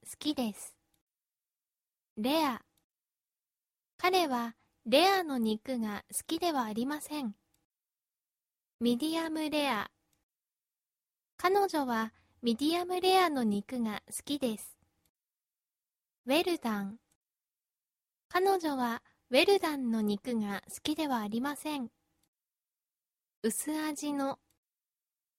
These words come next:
そのソースは薄味です。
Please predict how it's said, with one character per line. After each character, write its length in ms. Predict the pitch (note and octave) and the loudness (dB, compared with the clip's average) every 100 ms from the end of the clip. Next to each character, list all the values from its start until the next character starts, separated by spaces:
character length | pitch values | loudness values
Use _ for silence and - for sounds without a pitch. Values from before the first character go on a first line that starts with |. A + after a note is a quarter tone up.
| _ _ _ | _ _ _
そ 260 | - - C#4 | -14 -4 -2
の 160 | D#4+ | 0
ソ 280 | F4+ G4+ G4+ | 2 6 6
ー 20 | |
ス 140 | F#4+ C#4+ | 4 -2
は 300 | B3 A3+ A3+ _ - | -2 -2 -4 _ -4
薄 320 | A3 - D4+ | -2 0 0
味 320 | D#4 D4+ D#4 | -2 -4 -6
で 180 | D4+ D4+ | -4 -6
す。 220 | - - | -8 -18